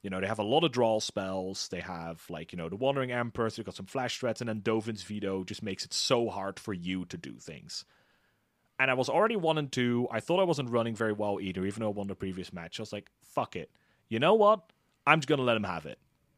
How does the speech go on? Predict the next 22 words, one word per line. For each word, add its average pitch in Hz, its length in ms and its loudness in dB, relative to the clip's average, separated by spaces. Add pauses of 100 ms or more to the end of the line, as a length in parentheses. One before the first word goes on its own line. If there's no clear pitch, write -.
(220)
And 131 120 4
I 147 100 4
spent 139 420 0
two 226 200 2
games, 139 320 2
because 131 220 -2
I 120 40 4
won 131 240 2
two 147 240 4
oh, 110 280 0 (120)
literally 214 460 8
just 147 180 2
jamming 135 480 6
cards. - 560 -6 (580)
Uh, 110 200 0 (100)
jamming 240 400 2
cards 247 540 2
and 131 180 -8
countering 202 540 2
their 120 140 0
card 107 340 0
draw, 71 340 -8